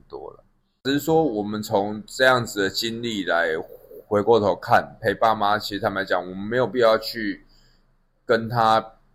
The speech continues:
Speaker 2: 辩解什么。就是说，今天我们是站在陪伴的角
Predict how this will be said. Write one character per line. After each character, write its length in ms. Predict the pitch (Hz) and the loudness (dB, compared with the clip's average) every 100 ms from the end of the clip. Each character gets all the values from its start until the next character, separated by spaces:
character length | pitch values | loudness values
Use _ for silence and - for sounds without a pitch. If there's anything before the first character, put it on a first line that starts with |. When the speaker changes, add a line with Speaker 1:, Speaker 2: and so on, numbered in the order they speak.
| _ _ - | _ _ -4
Speaker 2:
辩 260 | 127 98 | -4 -2
解 240 | 95 80 82 | -8 -10 -10
什 200 | - 85 | -8 -10
么。 60 | - - - - | -10 -16 -18 -16
就 160 | - 123 | -4 0
是 80 | 127 | 0
说， 240 | 123 120 | 2 2
今 260 | 120 135 135 | 2 -4 2
天 280 | 135 135 98 | 2 2 0
我 160 | 95 | -2
们 200 | 92 92 | -2 -4
是 180 | 98 117 | -6 -4
站 180 | 131 117 | 0 2
在 80 | 110 | 2
陪 200 | - 92 | 0 2
伴 200 | 107 90 | 4 2
的 80 | |
角 240 | 80 82 | -4 -8